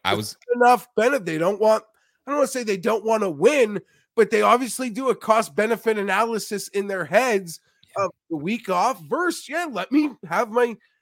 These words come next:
Speaker 2: an opportunity for my breakthrough in a weak field." They don't see it like we do from the outside in s-,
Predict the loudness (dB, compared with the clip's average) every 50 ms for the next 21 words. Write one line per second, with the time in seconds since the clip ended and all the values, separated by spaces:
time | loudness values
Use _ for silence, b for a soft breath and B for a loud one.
0 | _ _ -2 -2 -2 0 2 0 0 0 -4 -12 -10 -8 -8 -8 -8 -6 -2 0
1 | 0 0 2 0 0 0 0 -4 -6 -6 -4 -4 -4 -6 -6 -6 -4 -2 -2 -2
2 | -4 -4 -6 -8 -8 -8 -8 -8 -10 -12 -18 -12 -10 -10 -10 -10 -12 -10 -6 -2
3 | 2 2 2 2 0 -4 -12 -12 -10 -8 -6 -6 -6 -6 -8 -8 -8 -8 -8 -10
4 | -10 -8 -8 -8 -8 -8 -8 -10 -10 -8 -10 -10 -8 -8 -8 -6 -6 -8 -8 -10
5 | -10 -8 -8 -8 -8 -12 -14 -18 -20 -20 -20